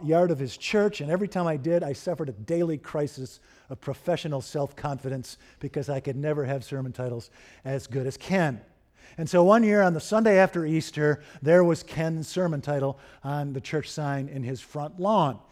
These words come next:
And it read like a newspaper headline. It said, "Christ's Body Found." Now, what was Ken gonna tell his congregation that morning?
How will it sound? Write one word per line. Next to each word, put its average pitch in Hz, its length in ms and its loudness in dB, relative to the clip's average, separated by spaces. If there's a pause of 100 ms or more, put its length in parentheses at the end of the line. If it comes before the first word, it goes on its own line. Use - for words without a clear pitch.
(220)
And 160 140 -2
it 175 120 0
read 180 220 6
like 165 200 2
a 143 240 -4 (100)
newspaper 165 560 0
headline. 143 580 0 (240)
It 151 140 -6
said, 156 340 0
"Christ's - 720 0 (220)
Body 147 560 2 (220)
Found." 120 720 -6 (1900)
Now, 165 240 2
what 220 200 4
was 208 240 4
Ken 214 300 -2
gonna 180 180 0
tell 185 240 0
his 160 120 -4
congregation 160 640 -4
that 127 200 -6
morning? 117 380 -10